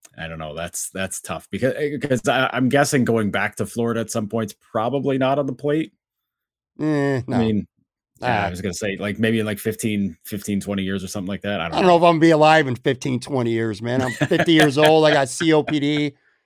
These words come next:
Speaker 2: I already can't play sports and shit. <laughs>
Speaker 1: Yeah. Ah, man, that's
Speaker 2: It's tough.
Speaker 1: yeah,
Speaker 2: My,
Speaker 1: that's,
Speaker 2: my,
Speaker 1: that's
Speaker 2: my
Speaker 1: hard.
Speaker 2: wa-,
Speaker 1: I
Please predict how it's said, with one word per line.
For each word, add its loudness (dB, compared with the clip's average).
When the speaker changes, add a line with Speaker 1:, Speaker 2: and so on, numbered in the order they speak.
Speaker 2:
I 4
already 4
can't 0
play 2
sports 2
and -6
shit. 0
<laughs> 0
Speaker 1:
Yeah. 2
Ah, 2
man, -2
that's -8
Speaker 2:
It's -4
tough. -2
Speaker 1:
yeah, -4
Speaker 2:
My, 2
Speaker 1:
that's, -2
Speaker 2:
my, 6
Speaker 1:
that's -2
Speaker 2:
my 4
Speaker 1:
hard. 0
Speaker 2:
wa-, 4
Speaker 1:
I 2